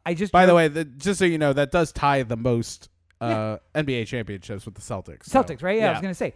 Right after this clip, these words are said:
Speaker 1: And also, don't hear Celtics fans talking about all your damn rings all the
Speaker 2: <laughs>
Speaker 1: time. It's weird. Only one pretentious a-, group of assholes
Speaker 2: <laughs>
Speaker 1: really brings up the rings all the time.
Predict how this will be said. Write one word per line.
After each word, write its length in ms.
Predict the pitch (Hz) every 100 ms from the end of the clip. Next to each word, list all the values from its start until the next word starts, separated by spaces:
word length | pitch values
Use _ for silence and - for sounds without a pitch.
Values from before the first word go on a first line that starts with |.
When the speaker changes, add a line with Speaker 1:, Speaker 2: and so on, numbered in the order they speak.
| -
Speaker 1:
And 200 | 247 254 - -
also, 220 | 330 339
don't 180 | 262 311
hear 200 | 262 339
Celtics 460 | - 370 370 277
fans 260 | - 220 175
talking 320 | 220 196 208
about 200 | 208 185
all 140 | 185 196
your 80 | 190
damn 280 | 190 185
rings 300 | 180 156 131
all 140 | 170 180
the 100 | 160
Speaker 2:
<laughs> 140 | 165
Speaker 1:
time. 180 | 135 101 _ - _ _ _ _
It's 100 | -
weird. 300 | 247 147 107 120
Only 380 | 185 220 233 226
one 380 | 180 226 240 233
pretentious 580 | - 170 - 220 247 - 147
a-, 220 | 160 180
group 180 | 180 190
of 80 | 165
assholes 460 | 156 147 127 101 - _ -
Speaker 2:
<laughs> 240 | - -
Speaker 1:
really 360 | 196 202 196 180
brings 240 | 156 156
up 140 | 143 120
the 80 | 127
rings 180 | 120
all 80 | 107
the 60 | 101
time. 180 | 98